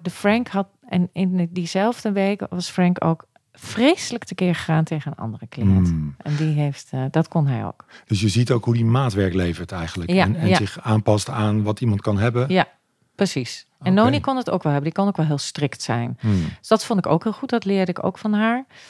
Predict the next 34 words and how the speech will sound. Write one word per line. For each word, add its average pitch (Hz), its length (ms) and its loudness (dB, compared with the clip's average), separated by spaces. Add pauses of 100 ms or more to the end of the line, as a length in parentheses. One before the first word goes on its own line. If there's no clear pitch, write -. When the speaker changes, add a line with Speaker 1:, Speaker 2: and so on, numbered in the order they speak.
(380)
Speaker 1:
En 190 200 2
Speaker 2:
Strikt 185 280 4
zijn. 80 280 -6
Speaker 1:
strikt, - 500 -2
nou 233 160 0
ja, 240 260 2
in 233 260 -2
dat 220 240 0
je 226 100 -6
dus 202 220 -6
durf 233 360 2
en 202 200 0
lef 226 240 2
hebt 147 320 0
of 175 160 -6
iemand 196 280 2
Speaker 2:
Oké. 180 100 4
Speaker 1:
ook 180 80 -2
aan 214 240 0
te 190 100 -6
spreken 151 440 -2
van 208 140 2
Speaker 2:
Mhm. 208 100 4
Speaker 1:
hoe 226 120 0
die 208 160 -4
in 180 100 -2
de 185 60 2
pan-, 175 280 0
manipulatie 175 760 0
zit. 139 220 -6
Want 160 140 -2
soms, - 420 -2
eh, 170 140 2
zitten 160 460 0